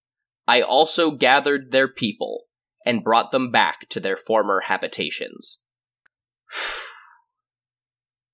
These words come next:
That line, read without bias, in context, within the cylinder, sounds like it's referring to people associated with the stolen shrines.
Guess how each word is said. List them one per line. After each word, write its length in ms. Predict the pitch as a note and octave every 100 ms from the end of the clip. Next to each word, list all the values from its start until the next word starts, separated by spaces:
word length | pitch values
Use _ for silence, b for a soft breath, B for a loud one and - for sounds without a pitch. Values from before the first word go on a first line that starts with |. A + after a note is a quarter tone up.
| _ _ _
That 320 | - B2+ E3+
line, 480 | C3 G2 F2 F#2 G2 _ _ _ _
read 220 | A#2 A#2+
without 440 | A#2 A#2 B2 C#3 C3+
bias, 560 | A2 E2+ F2 F2 - -
in 220 | A2+ C3+
context, 640 | B2+ G#2 E2 - D2 - -
within 320 | G2+ - D3
the 100 | D3+
cylinder, 540 | - F#2+ D#2 D2+ - _ _ _ _ _ _
sounds 400 | - C3 D3+ D#3
like 160 | D#3
it's 160 | D#3 -
referring 440 | D#3 A#2+ A2 A2 G#2+
to 100 | F#2+
people 460 | - B2 B2+ A2
associated 800 | G2 - A2+ A2+ A2+ G#2+ G#2 G#2
with 260 | F#2+ G#2+ -
the 80 | G#2+
stolen 400 | - F#2+ F#2+ F#2
shrines. 640 | - - - - -